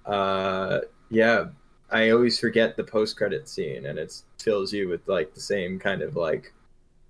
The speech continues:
wonder you have and hope for it. But then you remember Chain of Memories is coming up, one of the most, uh, depressing parts in Sora's journey.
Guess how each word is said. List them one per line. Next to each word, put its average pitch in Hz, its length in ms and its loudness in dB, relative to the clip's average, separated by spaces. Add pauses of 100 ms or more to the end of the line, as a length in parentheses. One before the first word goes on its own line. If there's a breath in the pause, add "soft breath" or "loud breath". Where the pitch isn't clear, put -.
(160)
wonder 101 720 2 (520)
you 104 160 0
have 95 320 2
and 95 160 -2
hope 98 260 0
for 90 300 0
it. 67 180 -2 (360)
But - 120 -2
then 107 160 2
you 101 100 0
remember 98 560 2
Chain 98 300 0
of 95 80 -4
Memories 95 440 -2
is 92 120 -4
coming 95 320 -4
up, 90 320 -6
one 98 180 0
of 92 140 -4
the 92 80 -2
most, 90 580 -4
uh, 92 300 0
depressing 98 640 -2
parts 95 580 -2
in 98 320 -4
Sora's 98 500 2
journey. 101 560 0